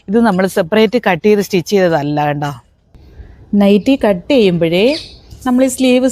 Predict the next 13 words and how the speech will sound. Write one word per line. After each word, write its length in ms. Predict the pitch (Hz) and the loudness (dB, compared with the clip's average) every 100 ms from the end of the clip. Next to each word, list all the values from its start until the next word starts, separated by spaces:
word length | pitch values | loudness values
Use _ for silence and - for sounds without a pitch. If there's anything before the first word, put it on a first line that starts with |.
| 254 | -2
സെപ്പറേറ്റ് 480 | 208 254 262 240 220 208 | -2 0 0 0 -2 -2
ചെയ്യാതെ 420 | 180 185 190 247 | 0 0 0 0
അതിൻ്റെ 220 | 247 254 269 262 | 0 0 -2 -2
കൂടെ 300 | 262 302 320 233 | -2 0 2 0
വെച്ച് 200 | 202 254 | 0 0
തന്നെയാണ് 400 | 214 214 240 208 208 | 0 0 -2 -2 -2
ഇത് 60 | 233 220 | -2 -2
കട്ട് 180 | 175 220 | -2 0
ചെയ്തെടുക്കുന്നത്. 480 | 190 170 170 190 202 | 0 -2 -4 -2 0
അതുകൊണ്ട് 240 | 269 285 285 | 2 2 0
നമുക്ക് 220 | 233 233 240 | 0 -2 -4
സെപ്പറേറ്റ് 440 | 214 262 277 240 | -4 0 0 0
ചെയ്ത് 160 | 247 262 | 0 0